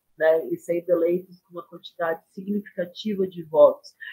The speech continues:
E é lógico que a gente precisa puxar o papel da imprensa a respeito disso, porque é um grande desafio, na verdade. As pessoas ficaram saturadas da pandemia. As pessoas não aguentavam mais ouvir. A gente não aguentava mais ouvir. Ninguém aguenta ouvir mais tragédia o tempo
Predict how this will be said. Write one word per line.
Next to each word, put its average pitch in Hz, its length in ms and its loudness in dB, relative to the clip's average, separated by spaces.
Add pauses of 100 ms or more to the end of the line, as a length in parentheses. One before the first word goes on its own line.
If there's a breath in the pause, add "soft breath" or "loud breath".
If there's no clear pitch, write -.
(200 loud breath)
E 403 60 -2
é 294 60 6
lógico 196 320 4
que 190 60 -2
a - 20 -2
gente 185 280 -10
precisa 202 720 -4
puxar 180 520 -8
o 160 60 -8
papel 160 400 -16
da 160 100 -20
imprensa 175 680 -12
a 160 60 -12
respeito 156 480 -18
disso, - 480 -16 (420)
porque 208 180 2
é 277 60 10
um 277 80 0
grande 262 360 0
desafio, 240 680 0
na 190 120 -6
verdade. 165 520 -6
As - 60 -20
pessoas 202 380 -12
ficaram 220 240 -12
saturadas 214 680 -4
da 170 80 -6
pandemia. 147 560 -20 (520)
As - 40 -20
pessoas 202 260 -10
não 220 100 -4
aguentavam 233 540 -2
mais 175 280 -6
ouvir. 165 300 -12
A 175 40 -10
gente 262 260 -18
não 277 100 -14
aguentava 247 420 -4
mais 208 240 -8
ouvir. 202 420 -6 (340)
Ninguém 226 220 -6
aguenta 269 400 -4
ouvir 214 240 -2
mais 185 260 -6
tragédia 175 480 -8
o - 120 -20
tempo 170 180 -16